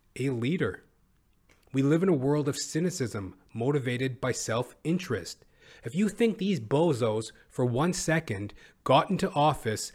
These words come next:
to serve the people, you know, to enforce and uphold the chastity of elected democratic representation, then you're out of your bumbleclut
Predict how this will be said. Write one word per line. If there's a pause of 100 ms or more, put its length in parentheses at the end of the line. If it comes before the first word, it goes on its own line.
(120)
to
serve
the
people, (160)
you
know, (240)
to
enforce (300)
and (140)
uphold (420)
the (640)
chastity (540)
of (120)
elected (320)
democratic (240)
representation, (520)
then
you're
out
of
your
bumbleclut